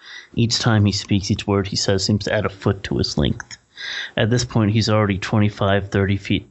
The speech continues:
leng-, uh, long, starting to coil around you. What you seek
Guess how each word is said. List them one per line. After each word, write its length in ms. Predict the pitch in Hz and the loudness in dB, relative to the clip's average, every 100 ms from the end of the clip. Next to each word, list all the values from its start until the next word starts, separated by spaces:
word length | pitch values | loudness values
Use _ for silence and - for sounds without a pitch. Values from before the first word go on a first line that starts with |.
| - | -4
leng-, 260 | 107 80 - | 0 0 0
uh, 200 | 107 95 | 2 2
long, 460 | 95 95 90 117 120 - _ _ _ - _ _ _ - | 2 2 2 0 -2 -12 _ _ _ -20 _ _ _ -6
starting 520 | - - - 110 107 | -4 -2 2 2 2
to 100 | - | 0
coil 420 | - 104 98 95 | -2 2 4 4
around 400 | 90 90 90 92 | 4 4 2 0
you. 280 | 104 117 - _ _ _ _ _ _ _ _ _ _ _ _ _ _ _ _ _ _ _ _ _ _ _ | -2 -4 -6 _ _ _ _ _ _ _ _ _ _ _ _ _ _ _ _ _ _ _ _ _ _ _
What 220 | - - | -8 -2
you 100 | 123 | 0
seek 760 | 120 - 123 113 - - - | 0 0 0 0 -2 -10 -10